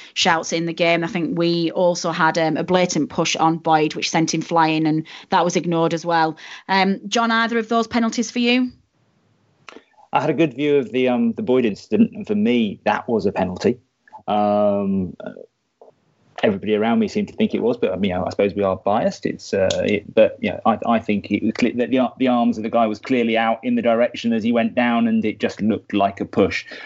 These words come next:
Speaker 2: Um, not, you know, we tried to persuade ourselves it was shoulder to shoulder, but I don't think it was. I think that was in his back. Um, the, the, the, the Flanagan incident, I just, ma-, I didn't see it. I was down the other end of the pitch, but I've seen it on YouTube now.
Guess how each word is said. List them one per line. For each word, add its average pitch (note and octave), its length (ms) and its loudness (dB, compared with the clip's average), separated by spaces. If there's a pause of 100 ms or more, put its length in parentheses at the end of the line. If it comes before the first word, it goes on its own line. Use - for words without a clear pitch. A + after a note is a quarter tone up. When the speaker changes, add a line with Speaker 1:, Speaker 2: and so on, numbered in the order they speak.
(200)
Speaker 2:
Um, G2+ 400 0
not, - 440 -2
you A2 100 0
know, G#2 80 2
we A2 100 0
tried B2+ 240 4
to - 60 -12
persuade A2 320 0
ourselves G#2+ 320 0
it G2+ 60 -4
was G#2 80 -10
shoulder G#2+ 280 2
to G#2+ 60 -4
shoulder, A2 320 2
but G#2 100 0
I G2 80 0
don't F#2+ 260 -4
think F#2+ 220 -2
it F2 80 0
was. F#2 180 2
I F#2+ 80 4
think - 200 -2
that - 180 2
was - 100 0
in - 80 -6
his - 120 -8
back. - 320 -2 (340)
Um, A2+ 640 2 (120)
the, C#3 440 2 (140)
the, A#2+ 140 0
the, A#2 180 -2
the A#2 80 -6
Flanagan C3+ 380 0
incident, G#2 560 0 (400)
I B3 260 2 (500)
just, D#3 240 2
ma-, D3+ 200 0
I A2+ 80 0
didn't A#2 220 0
see A#2 120 2
it. G2 60 2
I F#2 40 0
was G#2+ 100 -2
down A2 120 0
the G#2+ 60 0
other G#2 120 0
end G#2 140 -2
of G2+ 60 -2
the - 40 0
pitch, G#2 200 2
but - 60 -2
I've G2+ 120 -4
seen G#2+ 220 2
it G2 40 0
on G2+ 120 -2
YouTube G2+ 420 0
now. F#2 320 0